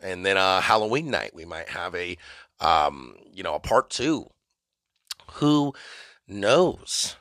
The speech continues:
You know, I am, I am, I am far, far, far too much.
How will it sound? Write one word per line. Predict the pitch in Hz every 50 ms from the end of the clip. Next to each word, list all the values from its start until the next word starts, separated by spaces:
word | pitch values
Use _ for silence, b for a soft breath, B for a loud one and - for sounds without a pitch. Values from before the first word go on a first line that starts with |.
| _ _
You | - 80 78
know, | 76 85 92 113 135 - -
I | 120 143 170
am, | 175 170 147 123 110 101 92 -
I | 73 90 107
am, | 117 117 110 - -
I | 104 127
am | 120 104 87
far, | - - - - - - 117 113 135 151 147 127 104 80 71 - - _
far, | - - - - 113 135 160 165 147 104 90 _
far | - - - 123 127 160
too | - - - 127
much. | 107 101 92 - - - - - -